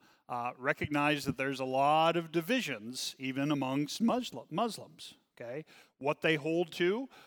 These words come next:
um, and, uh, what prophets, uh, interpret, uh, that sort of thing. Um, we don't need to rely on an apostle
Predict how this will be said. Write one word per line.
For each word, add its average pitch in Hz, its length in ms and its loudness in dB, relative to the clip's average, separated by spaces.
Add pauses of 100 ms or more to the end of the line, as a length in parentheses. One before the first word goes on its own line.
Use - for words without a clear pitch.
(140)
um, 120 600 0
and, 123 400 -4
uh, 120 160 -6
what 127 240 -6
prophets, 156 600 0
uh, 127 200 -4
interpret, 170 640 -8 (120)
uh, 120 120 -10
that 123 240 -4
sort 160 240 -6
of 170 80 -14
thing. 196 340 -4 (380)
Um, 127 380 -2 (140)
we 214 140 -2
don't 220 240 4
need 185 360 4
to 190 200 -6
rely 156 720 6
on 143 320 2
an 135 160 -4
apostle 160 640 2